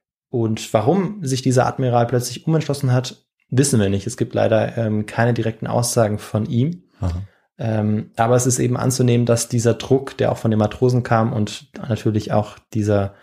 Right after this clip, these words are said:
Speaker 1: dieser Anblick, also, ähm, als er eben dort auf den Hafenkai geschaut hat, dass ihn das doch sehr berührt hat und dass er sich eben dann dafür entschieden hat,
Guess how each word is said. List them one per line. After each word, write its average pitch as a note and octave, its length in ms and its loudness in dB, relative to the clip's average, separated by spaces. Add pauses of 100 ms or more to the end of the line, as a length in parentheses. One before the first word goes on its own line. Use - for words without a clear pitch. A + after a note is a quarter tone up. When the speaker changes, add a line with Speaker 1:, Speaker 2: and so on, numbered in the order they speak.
(600)
Speaker 1:
dieser G#2 240 2
Anblick, A2+ 400 2
also, G#2 360 -2
ähm, G2+ 360 -2
als A2 240 0
er A#2 120 0
eben G#2+ 460 -2
dort A#2 300 0
auf - 100 -6
den G#2+ 140 -2
Hafenkai A#2 360 2
geschaut G#2 320 -2
hat, G#2 260 -4
dass G#2+ 140 -2
ihn A2 80 2
das G#2 180 -2
doch A2+ 160 -2
sehr G#2+ 180 4
berührt A#2 320 2
hat A#2 100 0
und A2 80 0
dass G#2+ 140 2
er A2+ 60 2
sich G#2+ 180 -2
eben A2 160 -2
dann G#2 120 2
dafür A2 220 -2
entschieden A2+ 320 -2
hat, A2+ 160 -4